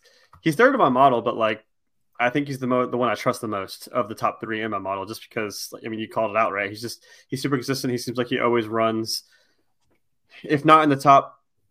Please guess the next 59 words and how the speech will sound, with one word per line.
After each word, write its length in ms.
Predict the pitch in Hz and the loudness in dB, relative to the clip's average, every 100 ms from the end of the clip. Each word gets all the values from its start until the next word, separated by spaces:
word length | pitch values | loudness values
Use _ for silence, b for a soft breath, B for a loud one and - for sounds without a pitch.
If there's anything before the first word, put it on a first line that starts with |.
| - _ | -20 _
five, 400 | 139 127 120 123 | 8 8 6 4
he's 200 | 123 120 | -2 0
one 160 | 131 | 0
of 80 | 120 | 0
the 40 | |
top 160 | 135 127 | 0 -2
three 120 | 123 | -2
cars. 340 | 120 127 123 117 | 0 2 2 0
It 60 | |
seems 180 | 117 120 | -4 -4
like 100 | 120 | -2
always 240 | 120 120 | 0 0
he's 120 | 113 117 | -2 -4
one 100 | 123 | -4
of 60 | |
the 60 | 113 | -2
main 200 | 113 113 | -4 -4
pushers 440 | - 127 123 113 | -6 -6 -4 0
out 140 | 117 113 | 0 0
there 120 | 110 | -6
for 100 | 107 | -10
Ford. 460 | - 117 117 110 - _ _ _ | -6 -2 0 -2 -6 _ _ _
Um, 520 | 113 107 101 98 95 92 _ _ _ _ _ | -6 -4 -4 -6 -10 -16 _ _ _ _ _
it's 180 | 120 - | -14 -10
just, 340 | - 117 - _ | -6 -6 -8 _
yeah, 240 | 120 120 92 | 2 2 0
it 80 | |
just 160 | - - | -8 -8
hasn't 220 | 120 120 | -6 -4
been 100 | 117 | -6
able 100 | 113 | -4
to, 160 | 110 110 _ | -6 -10 _
to 180 | - 117 _ | -14 -14 _
put 160 | 160 | -2
across 240 | 151 147 135 | 0 0 -2
the 60 | |
finish 260 | 127 127 - | -4 -6 -2
line, 220 | 117 113 | -4 -2
but, 220 | 107 104 - _ _ - | -4 -6 -8 _ _ -8
like, 360 | 101 98 - _ _ _ _ - | -8 -8 -18 _ _ _ _ -2
uh, 220 | 117 101 - | 0 0 -4
Chris 220 | - 143 | -4 -2
Worm, 200 | 139 127 117 | 2 0 0
close 240 | - 123 | 0 0
your 100 | 127 | 2
ears, 260 | 127 107 - | 0 0 -2
but 100 | 123 | 0
he's 140 | 135 | 0
due, 300 | 143 110 85 - | 4 2 0 -2
right? 240 | 107 113 | 0 0
Like, 260 | 110 101 - b b b | -2 -4 -4 b b b
it, 140 | 135 127 | -2 2
he's 180 | 147 | 2
definitely 440 | 135 151 151 139 131 | 4 4 4 0 0
due. 300 | 127 104 90 b b b | 0 0 -4 b b b
Uh, 240 | - 113 110 | 2 4 4
and 140 | 117 | 2
I 120 | 117 120 | 4 4
would, 260 | 120 110 | 2 -4